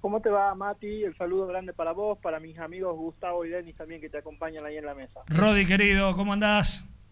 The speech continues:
Speaker 1: Bien, el gusto
Speaker 2: Un
Speaker 1: de
Speaker 2: amigo,
Speaker 1: saludarte,
Speaker 2: Rodi, nos
Speaker 1: Gus.
Speaker 2: recibió muy bien en la Copa
Speaker 3: Nos
Speaker 2: Sudamericana.
Speaker 3: hubiese gustado, Rodi, que sea vida normal, tener que viajar a Tucumán y que nos compartas unas empanaditas, pero bueno, no se puede.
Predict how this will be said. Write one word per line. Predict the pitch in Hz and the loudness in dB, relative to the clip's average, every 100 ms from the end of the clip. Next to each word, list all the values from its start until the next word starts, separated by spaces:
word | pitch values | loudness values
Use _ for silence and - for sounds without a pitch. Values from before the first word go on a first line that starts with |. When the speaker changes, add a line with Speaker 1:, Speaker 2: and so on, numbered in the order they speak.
| - | -6
Speaker 1:
Bien, | 180 175 170 165 | 0 2 2 2
el | 165 | -2
gusto | 170 147 | -2 0
Speaker 2:
Un | 160 | 0
Speaker 1:
de | 160 | 0
Speaker 2:
amigo, | 165 | 0
Speaker 1:
saludarte, | 175 156 | 2 0
Speaker 2:
Rodi, | 147 | -2
nos | 143 | -2
Speaker 1:
Gus. | 160 | -2
Speaker 2:
recibió | 165 170 | -2 0
muy | 165 160 | 0 -2
bien | 147 | -4
en | 135 | -4
la | |
Copa | 135 135 | -6 -4
Speaker 3:
Nos | 131 | -2
Speaker 2:
Sudamericana. | 170 196 - 202 | 2 2 2 0
Speaker 3:
hubiese | 247 247 | 0 0
gustado, | 220 190 233 233 220 | 0 2 4 4 2
Rodi, | 202 247 262 254 240 - | 4 4 6 2 -2 -6
que | - 175 175 175 175 175 - - - - - - _ - - | -4 0 0 0 0 -2 -6 -16 -20 -20 -20 -20 _ -20 -8
sea | 196 226 202 | 0 4 4
vida | 233 220 | 6 4
normal, | 202 233 269 240 196 | 4 2 4 4 2
tener | 180 220 214 | 2 2 2
que | |
viajar | 190 185 214 | 2 2 2
a | 185 | 0
Tucumán | 175 185 254 233 202 | 0 2 6 6 4
y | 190 147 | 0 2
que | 160 | 2
nos | 156 | 2
compartas | 165 160 220 190 185 | 2 4 4 4 2
unas | 190 175 | 4 4
empanaditas, | 175 170 175 233 240 175 | 4 6 6 4 4 4
pero | 151 175 | 6 6
bueno, | 220 180 | 6 4
no | 214 | 4
se | 214 190 | 2 2
puede. | 233 226 160 113 | 4 6 4 2